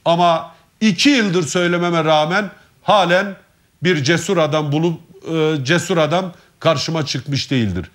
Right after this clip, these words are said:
Keşke Sayın Topbaş gelse. Sayın Topbaş'a yüz binlik planda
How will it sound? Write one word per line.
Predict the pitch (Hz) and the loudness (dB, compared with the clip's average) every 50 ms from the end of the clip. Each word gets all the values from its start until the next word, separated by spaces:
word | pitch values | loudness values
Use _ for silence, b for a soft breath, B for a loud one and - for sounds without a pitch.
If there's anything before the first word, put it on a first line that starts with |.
| b b b b b b | b b b b b b
Keşke | - 254 285 226 - - 233 180 | 2 2 2 2 0 0 -2 0
Sayın | - 214 202 202 180 | 2 0 0 0 -2
Topbaş | - - 190 175 - - 175 156 - - | -2 -2 -4 -4 -2 -2 -2 -2 -4 -4
gelse. | - 139 123 107 - 123 104 87 - b b b b b b b | -4 -4 -4 -4 -4 -8 -8 -8 -10 b b b b b b b
Sayın | b - - 185 214 240 220 165 | b -2 0 0 2 0 -2 -2
Topbaş'a | - 226 254 220 - 220 202 170 - 208 | 0 -2 -2 -2 0 0 0 0 0 -2
yüz | 196 175 196 262 254 190 170 | -2 0 0 0 0 0 -2
binlik | 185 185 180 180 170 - - | -2 -2 -2 -2 -4 -4 -2
planda | 175 170 170 165 160 160 156 147 139 123 B | 0 2 2 2 0 0 0 0 0 0 B